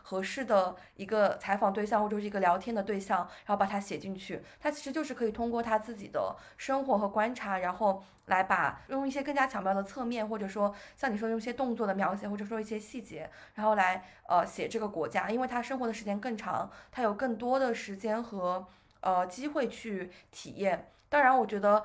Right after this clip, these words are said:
这是基于他有一个非常强的一个观察能力，就我觉得就是一个观察能力弱的人，就算在一个国家生活十年，他也没有办法写出像何伟那么优秀的作品。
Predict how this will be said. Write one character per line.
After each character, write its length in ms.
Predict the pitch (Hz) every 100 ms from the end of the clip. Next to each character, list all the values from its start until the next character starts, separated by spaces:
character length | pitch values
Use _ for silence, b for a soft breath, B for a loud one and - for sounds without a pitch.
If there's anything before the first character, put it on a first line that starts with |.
| B
这 120 | -
是 100 | 277
基 240 | 269 269 285
于 100 | 220
他 200 | 220 233
有 120 | 226
一 80 | -
个 80 | 214
非 120 | 247
常 180 | 226 208
强 280 | - 185 190
的 100 | 220
一 80 |
个 80 | 202
观 220 | 202 220
察 160 | 226 202
能 200 | 185 160
力， 220 | 175 165 B B -
就 280 | 277 208 B B _
我 140 | 233
觉 160 | 214 208
得 380 | 226 240 254 254 B _
就 100 | -
是 380 | 262 269 220 190
一 140 | - 220
个 80 |
观 160 | 226 277
察 120 | 269
能 120 | 220
力 60 | 220
弱 240 | 233 294
的 80 | 233
人， 120 | 196
就 80 | 214
算 160 | 240 233
在 320 | 233 226 226 _
一 100 | 214
个 80 |
国 160 | 220 -
家 320 | 294 311 311 B B
生 180 | - 262
活 140 | 262
十 220 | 233 - 214
年， 260 | 202 190
他 160 | - 226
也 120 | 196
没 120 | 160
有 100 | 185
办 180 | 180 190
法 240 | 190 175
写 280 | - - -
出 360 | - 196 185 190 B
像 160 | - 208
何 200 | 196 202
伟 120 | 190 190
那 40 |
么 120 | 185
优 120 | 190
秀 140 | 196 208
的 80 | 185
作 220 | 196 180
品。 200 | -